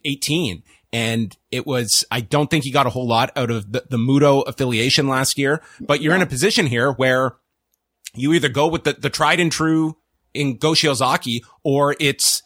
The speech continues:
the second opportunity with Kaito Kiyomiya, uh, running with this title. I, I would hope that this is, like, a course change and it's not just holding the belt warm until Fujita's ready and you get right back onto plans. I think this is an opportunity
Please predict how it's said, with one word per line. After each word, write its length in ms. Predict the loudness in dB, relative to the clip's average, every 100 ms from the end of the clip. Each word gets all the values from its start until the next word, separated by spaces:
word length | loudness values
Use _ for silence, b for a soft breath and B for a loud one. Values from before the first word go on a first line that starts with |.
| _
the 80 | -4
second 560 | 0 0 0 -2 -4 -4
opportunity 640 | -4 -4 -4 -4 -2 -2 -2
with 320 | -4 -8 _
Kaito 240 | -4 -4
Kiyomiya, 640 | -4 -6 -2 0 0 -2 -4 b -6
uh, 200 | -2 -2
running 320 | 0 0 0
with 140 | -2 -4
this 120 | -4
title. 400 | -2 -2 -2 -6
I, 360 | -2 -2 -2 -4 -10 _ _ _ _ _
I 100 | -2
would 140 | 0 0
hope 220 | 0 0
that 140 | -2
this 220 | 0 -2 0
is, 260 | 0 0 0
like, 240 | -2 -4
a 60 | -8
course 320 | -4 0 0
change 460 | -2 -6 -6 -6 -6
and 360 | -6 -4 -4 -6 -8
it's 240 | -8 -6 -4
not 200 | -4 -2
just 360 | 0 0 -2 _ _
holding 300 | -2 0 0
the 60 | 0
belt 240 | 0 0
warm 320 | 0 0 -2 -4
until 380 | -4 -2 -2
Fujita's 460 | -2 -2 2 2 0
ready 300 | -2 -2 -4
and 140 | -4
you 60 | -2
get 160 | -2 -2
right 180 | -4
back 220 | -2 -2 -2
onto 200 | -6 -6
plans. 360 | -6 -4 -4
I 60 | -4
think 160 | -2
this 180 | 0 0 2
is 160 | 0
an 80 | 2
opportunity 680 | 2 0 -2 -2 0 -2 -6